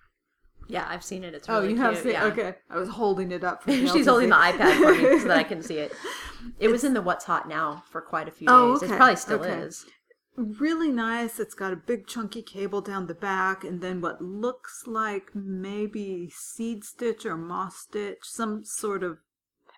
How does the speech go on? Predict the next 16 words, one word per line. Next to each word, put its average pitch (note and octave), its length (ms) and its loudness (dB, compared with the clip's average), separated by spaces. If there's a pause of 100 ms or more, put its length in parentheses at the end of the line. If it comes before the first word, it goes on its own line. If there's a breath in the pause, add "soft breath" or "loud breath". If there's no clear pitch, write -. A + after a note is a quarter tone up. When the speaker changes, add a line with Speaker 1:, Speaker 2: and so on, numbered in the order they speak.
(160)
Speaker 2:
alternating F#3+ 580 -8
pattern F#3 520 -4
stitch - 540 -12 (500 loud breath)
on F#3+ 200 0
the F3+ 100 -6
sleeves F#3 920 -4
and E3+ 380 -10
part F3 240 -4
of D#3+ 120 -14
the E3+ 60 -16
body. D#3+ 460 -10 (720 soft breath)
Very D4 360 -2
nice. A#3 580 -2 (760)
I'm G3 120 -6
hesitant A#3 720 -4 (160)
to - 100 -8